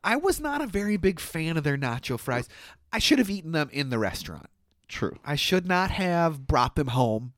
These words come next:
Speaker 1: because, you know, it's fifteen minutes and any fries after fifteen minutes,
Speaker 2: That's true.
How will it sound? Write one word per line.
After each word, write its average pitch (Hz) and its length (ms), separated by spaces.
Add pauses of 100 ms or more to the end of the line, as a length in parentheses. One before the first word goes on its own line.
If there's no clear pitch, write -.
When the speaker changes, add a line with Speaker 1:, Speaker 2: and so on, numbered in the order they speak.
Speaker 1:
because, 180 280
you 269 60
know, 240 100
it's 214 120
fifteen 254 440
minutes 220 300
and 156 100
any 170 260
fries 110 460
after 117 280
fifteen 131 480
minutes, 196 340
Speaker 2:
That's 107 240
true. 80 240